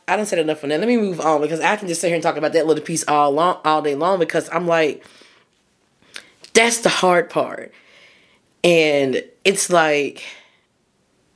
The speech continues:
something else I wanna mention before I get to these comments, because it's like, someone posted, um, on my personal Facebook,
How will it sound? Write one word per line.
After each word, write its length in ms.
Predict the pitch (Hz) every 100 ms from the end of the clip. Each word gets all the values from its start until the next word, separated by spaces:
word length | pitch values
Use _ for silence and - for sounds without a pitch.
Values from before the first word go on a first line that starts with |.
| _ -
something 300 | - 254 -
else 160 | 214 196
I 40 |
wanna 140 | 170
mention 280 | 151 147 -
before 260 | 143 139 147
I 40 |
get 160 | 143 151
to 60 | 139
these 160 | 135
comments, 300 | - 135 117
because 300 | - 147 151
it's 180 | 156 156
like, 320 | 156 151 - - - - - -
someone 400 | - 254 294 254
posted, 720 | - 165 165 - 131 131 - _ -
um, 480 | 147 143 135 135 139 - - -
on 120 | 156
my 420 | 165 156 143 147 165 _ _
personal 380 | - 196 190 151
Facebook, 460 | 147 139 139 143